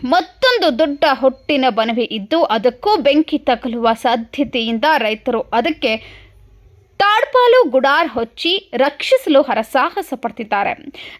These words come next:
ದ-, ದನ ಕರುಗಳ ಹಸಿವು ನೀಗಿಸುವ ಬನವೆಗಳು ಪದೇ ಪದೇ ಬೆಂಕಿಗಾಹುತಿಯಾಗುತ್ತಿರುವುದು ದೊಡ್ಡವಾಡ ಗ್ರಾಮಸ್ಥರನ್ನ ಚಿಂತೆಗೀಡು ಮಾಡಿದೆ.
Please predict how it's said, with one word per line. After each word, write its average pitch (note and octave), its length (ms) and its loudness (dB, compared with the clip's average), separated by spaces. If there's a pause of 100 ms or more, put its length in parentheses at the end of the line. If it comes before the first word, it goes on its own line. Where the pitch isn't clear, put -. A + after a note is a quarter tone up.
ದ-, - 320 -2
ದನ G4 220 4
ಕರುಗಳ G#4+ 520 2
ಹಸಿವು E4 520 2
ನೀಗಿಸುವ C4+ 500 0
ಬನವೆಗಳು A3+ 760 0 (220)
ಪದೇ A4 360 2
ಪದೇ G4+ 320 0
ಬೆಂಕಿಗಾಹುತಿಯಾಗುತ್ತಿರುವುದು B3+ 1800 -2
ದೊಡ್ಡವಾಡ C4 520 -2
ಗ್ರಾಮಸ್ಥರನ್ನ A3+ 720 -4 (420)
ಚಿಂತೆಗೀಡು A4+ 680 -2
ಮಾಡಿದೆ. A3 580 -6